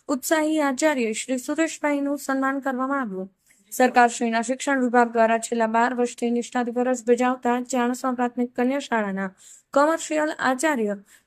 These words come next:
શ્રી સુરેશભાઈ દેસાઈની જિલ્લા ફેરબદલી થતા ચાણસ્માની શાળાનો વિકાસ કરવા બદલ સન્માનિત કરવામાં આવ્યા હતા. આ શાળાની કાયાપલટ અને શૈક્ષણિક નવાચારો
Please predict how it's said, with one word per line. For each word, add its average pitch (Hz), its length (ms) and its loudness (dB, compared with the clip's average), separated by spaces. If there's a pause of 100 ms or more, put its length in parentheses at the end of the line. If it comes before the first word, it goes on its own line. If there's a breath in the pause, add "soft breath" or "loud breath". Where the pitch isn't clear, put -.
શ્રી 285 120 2
સુરેશભાઈ 320 540 0
દેસાઈની 285 580 -2
જિલ્લા 269 320 0
ફેરબદલી 277 560 -2
થતા 262 380 0
ચાણસ્માની 233 640 0
શાળાનો 226 420 0
વિકાસ 254 400 -4
કરવા 254 260 -2
બદલ 254 340 -2 (300 loud breath)
સન્માનિત 311 560 0
કરવામાં 262 460 -2
આવ્યા 208 240 -4
હતા. 202 280 -4 (340)
આ 233 120 2
શાળાની 220 480 2
કાયાપલટ 226 600 0
અને 226 120 0
શૈક્ષણિક 240 560 0
નવાચારો 233 840 0